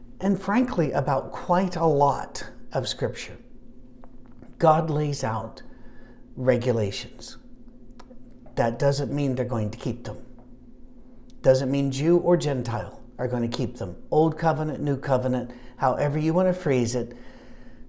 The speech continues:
people don't keep the law, and yet they often claim that they are and that they're following God, and that by doing so they tarnish the reputation of God.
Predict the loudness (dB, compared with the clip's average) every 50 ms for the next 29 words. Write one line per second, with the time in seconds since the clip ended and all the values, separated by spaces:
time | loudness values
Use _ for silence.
0 | -16 -12 -2 2 4 4 6 8 8 6 8 6 4 2 0 -2 -6 -2 2 2
1 | 2 2 2 -2 -6 -8 -10 -10 -4 0 2 2 2 2 2 0 0 -2 -6 -8
2 | -8 -10 -12 -16 -18 -18 -18 -16 -16 -14 -6 -2 0 2 4 6 6 6 4 4
3 | 2 2 4 4 2 2 2 0 -2 -2 -2 -2 -4 -2 0 4 4 4 6 4
4 | 4 2 2 0 0 0 0 -2 -2 0 0 0 -2 -2 -4 -4 -6 -12 -16 -18
5 | -18 -16 -10 -4 -2 0 2 2 2 2 2 0 0 0 2 2 4 4 4 2
6 | 2 2 0 2 2 4 2 2 2 0 -4 -8 -10 -12 -14 -16 -16 -18 -18 -18
7 | -18 -18 -14 -8 -4 0 2 4 6 4 4 4 2 2 4 4 2 2 2 2
8 | 2 2 2 0 0 2 2 2 2 0 -2 -2 0 2 2 2 0 0 -4 -6
9 | -10 -10 -14 -14 -12 -6 2 4 4 4 4 2 2 2 2 2 2 -2 -4 -4
10 | -6 -6 -6 -8 -8 -8 -10 -12